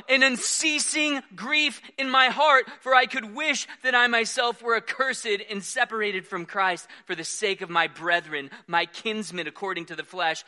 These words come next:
not as though the word of God has failed," he will go on to explain,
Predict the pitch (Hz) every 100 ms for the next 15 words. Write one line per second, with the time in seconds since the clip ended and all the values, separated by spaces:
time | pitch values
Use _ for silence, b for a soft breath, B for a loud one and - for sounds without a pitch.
0 | B B 175 180 170 151 165 175 165 147
1 | B - 156 180 165 147 170 180 170 147
2 | - 214 196 165 170 151 160 156 156 147
3 | - 170 151 156